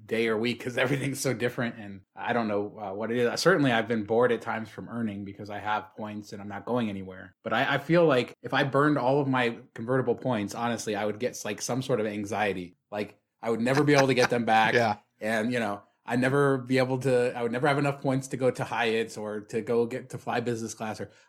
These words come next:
Speaker 1: I, I'm not saying I'm right. I'm not saying I'm right at all, but I feel like if I was to get down to that little, I would probably have some anxiety, and maybe that's a problem. Maybe that's some,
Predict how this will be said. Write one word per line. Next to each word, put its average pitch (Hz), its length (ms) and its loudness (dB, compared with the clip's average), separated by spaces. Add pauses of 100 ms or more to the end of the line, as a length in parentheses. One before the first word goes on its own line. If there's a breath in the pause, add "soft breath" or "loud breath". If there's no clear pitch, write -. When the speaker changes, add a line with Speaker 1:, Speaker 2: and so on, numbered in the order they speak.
Speaker 1:
I, - 180 -20
I'm 127 140 2
not 170 160 4
saying 180 220 2
I'm 135 160 4
right. 147 340 4
I'm 113 120 -6
not 123 180 -8
saying 127 140 -2
I'm 110 100 -4
right 107 260 -2
at 98 80 -4
all, 110 200 0
but 101 120 -8
I 107 160 -4
feel 139 260 0
like 113 200 0
if 113 120 -8
I 117 100 0
was 117 180 -2
to - 100 -10
get 127 160 -4
down 123 360 0
to 117 100 -4
that 110 320 -2
little, 110 420 0 (180)
I 113 140 -4
would 110 140 0
probably 113 540 0
have 104 180 -6
some 110 160 -6
anxiety, 107 400 -2
and 104 80 -4
maybe 110 140 -4
that's 104 340 -6
a - 60 -20
problem. 98 440 -4
Maybe 101 320 -10
that's 104 240 -16
some, 107 200 -18